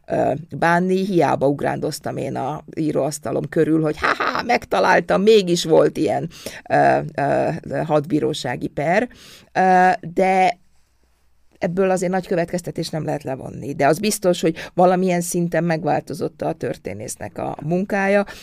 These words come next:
Ö, egyrészt a levéltárbezárások, meg a illiberális antiintellektualizmus miatt, tehát amivel nem támogatnak semmiféle, ö,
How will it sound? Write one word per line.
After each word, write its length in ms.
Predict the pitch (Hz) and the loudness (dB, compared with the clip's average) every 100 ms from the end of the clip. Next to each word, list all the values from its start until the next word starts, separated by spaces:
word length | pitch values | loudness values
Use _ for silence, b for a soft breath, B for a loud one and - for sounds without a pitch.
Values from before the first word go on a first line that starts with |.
| B - | B 0
Ö, 440 | 170 175 170 156 - | 2 6 6 4 4
egyrészt 420 | 180 151 - - | 2 0 -2 -2
a 160 | 98 80 | 0 2
levéltárbezárások, 1300 | 127 165 180 180 185 190 185 185 185 180 180 - 175 | 2 0 -2 -2 -2 0 -2 -2 -2 0 -2 -4 -6
meg 240 | 165 - | -4 -2
a 180 | 139 135 B B - | -2 -2 B B -6
illiberális 680 | 180 156 165 151 151 147 - | -2 0 0 0 -2 -4 -4
antiintellektualizmus 1300 | 151 170 175 175 175 180 185 180 170 175 196 175 | -4 -2 -2 -4 -2 -2 -2 -2 -2 -2 -4 -6
miatt, 380 | - 185 196 190 | -6 -4 -4 -6
tehát 340 | - 151 156 - | -8 -8 -8 -10
amivel 300 | 143 139 139 | -8 -6 -6
nem 200 | 151 151 | -6 -8
támogatnak 680 | 147 135 147 151 156 165 | -8 -8 -6 -6 -8 -12
semmiféle, 640 | - - - - - 139 143 - B B | -12 -12 -12 -12 -8 -6 -6 -8 B B
ö, 80 | B | B